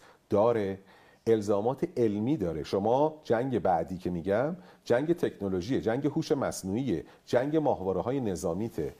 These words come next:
جنگ سایبریه، جنگ لیزره.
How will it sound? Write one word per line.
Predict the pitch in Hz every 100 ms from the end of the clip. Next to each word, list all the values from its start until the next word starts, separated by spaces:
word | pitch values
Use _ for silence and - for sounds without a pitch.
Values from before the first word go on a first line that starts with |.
| - - -
جنگ | 120 147 160 156 156 156 151 -
سایبریه، | - 101 98 90 98 120 139 82 - -
جنگ | - 113 143
لیزره. | 156 147 101 85 87 156 120